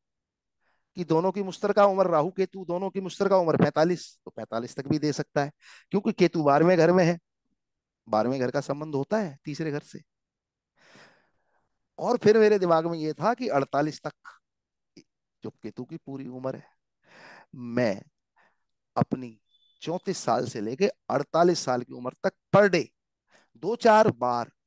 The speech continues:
जानबूझकर थुतलाहट से बात करता था, जबकि मुझे कोई दोष नहीं है मेरी जबान में, लेकिन शक, क्योंकि मेरे गुरुदेव ने एक चीज समझाई कि बेटा, पापियों का और बुद्ध का भरोसा मत करना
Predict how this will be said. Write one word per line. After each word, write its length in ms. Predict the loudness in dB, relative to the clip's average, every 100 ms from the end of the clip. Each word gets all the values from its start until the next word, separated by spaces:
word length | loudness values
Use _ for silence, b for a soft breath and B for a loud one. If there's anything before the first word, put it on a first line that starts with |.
| _
जानबूझकर 1000 | 2 4 4 2 -6 -12 -10 -4 4 4 4 -4 _ _ _ _ _ _ _ _ _ _ _ _ _ _ _ _ _ _
थुतलाहट 500 | -16 -6 -4 -2 -4
से 140 | -6 -4
बात 220 | -4 -8
करता 360 | -16 -16 -14 -12
था, 320 | -2 0 0 b b -6
जबकि 380 | 2 2 2 -4
मुझे 260 | -10 -10 -12
कोई 360 | _ -8 -8
दोष 300 | -6 -8 -8 -10
नहीं 280 | -10 -6
है 80 | -2
मेरी 200 | 0 0
जबान 320 | 0 0 0 -4
में, 160 | -14 _ _ _ _ _ b -2
लेकिन 360 | -2 0 -6
शक, 540 | -6 -2 -2 -2 -16 -20 _ _ _ b b b _ -10
क्योंकि 280 | -8 -8 -12 -2
मेरे 160 | 0 2
गुरुदेव 300 | 2 2 2
ने 100 | 0
एक 100 | -2
चीज 140 | -6
समझाई 440 | -8 -8 -8 -8 -12 _ -14
कि 60 | -8
बेटा, 280 | -2 2 2 _
पापियों 440 | 2 2 -2 -10 -2
का 200 | 0 0 -4
और 160 | -10 -10
बुद्ध 240 | -12 -14 -8
का 160 | -6
भरोसा 400 | -6 -6 -10 -6 -6
मत 140 | -8
करना 400 | _ -8 -2 -2